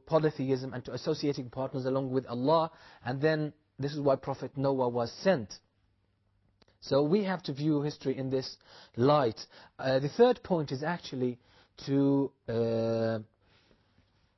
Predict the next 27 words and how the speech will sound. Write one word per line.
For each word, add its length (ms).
is 140
t-, 140
when 280
we 140
read 200
history, 360
especially 460
the 120
Islamic 380
history, 560
we 460
have 380
to 100
maintain 560
and 120
keep 280
into, 420
in 160
mind 460
the 580
motives 960
of 120
the 100
behavior 580
of 120
the 100
Muslims. 560